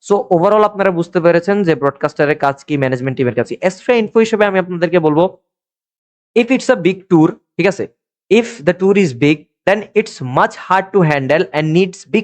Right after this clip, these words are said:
time to complete every work। কেন? দেখুন আমি আপনাদেরকে এক্সট্রা ইনফো বলি, already আমরা ম্যানেজমেন্ট টিম কি করে, ব্রডকাস্টার কি করে, কাস্টার কি করে সেটা তো মোটামুটি বুঝতে পেরেছি। গ্রাফিক ডিজাইনার কি করে ওটা আমরা already জানি, cause আমরা অনেকজনই গ্রাফিক্সের সাথে যুক্ত আছি। So সেদিক থেকে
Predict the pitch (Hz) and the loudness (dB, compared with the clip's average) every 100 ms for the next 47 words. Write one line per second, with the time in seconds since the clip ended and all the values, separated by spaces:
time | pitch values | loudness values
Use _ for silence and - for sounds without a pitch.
0 | - 180 170 175 196 156 127 139 156 123 | -2 -2 -2 -2 -4 -4 -6 -2 0 0
1 | 113 123 113 117 98 _ _ _ _ _ | -2 -4 -4 -4 -4 _ _ _ _ _
2 | - 190 285 - _ _ 131 - 104 113 | -2 0 -2 -4 _ _ -6 -6 -8 -4
3 | 131 139 135 135 135 - 135 156 185 226 | -4 -2 -2 -2 -2 -2 -2 0 0 0
4 | - 131 131 160 160 170 147 143 143 170 | 2 2 2 2 0 0 0 -2 -2 -2
5 | 170 175 165 170 151 143 131 131 131 _ | -2 -2 -2 -4 0 0 2 0 -2 _
6 | _ 139 139 180 160 165 147 139 135 123 | _ -2 0 -4 -2 -4 -4 -4 0 -2
7 | 123 151 - 175 156 139 127 127 139 214 | 0 -4 -4 -8 -6 -2 0 0 -4 -2
8 | 185 170 170 170 139 - 135 135 135 151 | 0 0 -2 -2 -4 -6 -2 -2 -2 -8
9 | - _ _ 127 127 127 123 123 120 120 | -14 _ _ -6 -4 -6 -2 -2 -4 -8
10 | 127 127 123 120 117 120 117 117 113 120 | -4 0 0 -2 0 0 2 0 -2 -4
11 | 117 117 113 113 117 113 117 123 123 120 | -4 -8 -6 -2 -2 -2 -4 -4 -2 -2
12 | 113 113 120 117 113 113 113 123 113 131 | -4 -10 -10 -8 -8 -10 -2 -2 -2 -6
13 | 135 _ _ 113 - 135 135 160 160 | -10 _ _ -20 -6 -4 -2 -4 -4